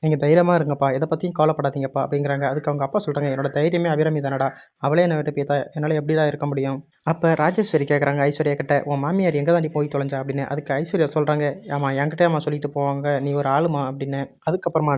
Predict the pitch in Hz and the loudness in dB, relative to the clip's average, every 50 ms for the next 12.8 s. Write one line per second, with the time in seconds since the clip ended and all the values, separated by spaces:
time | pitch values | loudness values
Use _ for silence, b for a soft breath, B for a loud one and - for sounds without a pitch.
0 | - - 165 175 190 180 165 147 143 147 143 147 147 139 139 143 156 156 147 143 | 2 2 2 4 4 2 2 0 0 0 0 0 0 2 2 2 2 2 0 0
1 | 135 135 131 - - 135 143 135 - - 139 135 139 135 135 143 175 190 190 170 | -2 -4 -4 -6 -2 -2 0 0 0 -2 -2 -2 0 0 0 0 2 2 2 2
2 | 151 147 143 139 - - 135 135 143 143 135 123 135 139 135 135 135 - _ - | 2 0 0 -2 -2 -4 -6 -4 -2 -2 -2 -2 -2 -4 -4 -6 -6 -8 _ -4
3 | 156 160 151 - 143 143 143 - 139 139 143 143 143 143 139 135 131 135 135 135 | -4 -4 -4 -4 -8 -8 -6 -4 -2 -2 -2 -2 -2 -2 -4 -4 -4 -4 -4 -6
4 | b b b _ - 160 165 156 139 151 185 196 196 170 147 147 143 143 143 147 | b b b _ 2 2 2 4 4 4 2 2 2 0 0 -2 -2 -2 0 4
5 | 151 151 147 139 147 - 143 170 180 165 143 139 139 131 - 131 - 139 139 135 | 4 4 4 4 2 2 2 4 4 4 2 2 0 -2 -4 -4 -2 0 0 0
6 | - - 135 147 147 143 165 - 175 - 151 151 139 139 147 156 151 156 160 160 | -2 -2 0 0 0 0 -2 -6 -4 -2 0 0 2 2 2 0 2 2 2 2
7 | 165 165 - 143 143 139 139 127 131 147 160 165 156 147 143 143 139 143 139 131 | 2 0 -2 -2 0 0 0 2 2 2 2 2 2 2 0 0 0 -2 -2 0
8 | - 139 139 143 139 139 131 131 131 135 135 - - b b b b b b - | 0 0 0 0 0 0 -2 0 -2 -2 -4 -6 -10 b b b b b b 0
9 | 151 151 170 208 226 208 180 160 143 151 143 - 143 147 143 143 156 160 151 147 | 2 2 4 4 6 6 6 4 4 2 0 0 0 2 4 4 4 4 4 2
10 | 143 - 147 160 180 175 156 143 139 139 139 - - 156 147 - - - 143 139 | 0 2 2 4 4 4 4 4 2 0 0 2 2 2 2 2 2 0 0 2
11 | - 147 147 151 147 147 147 - 156 170 185 - 180 151 139 143 147 147 147 143 | 0 0 0 2 0 0 2 2 2 2 4 4 2 2 2 2 2 2 0 0
12 | 135 - - 151 156 170 165 - - 151 143 143 143 139 135 143 | 0 0 2 4 4 4 4 4 2 2 4 4 4 4 4 4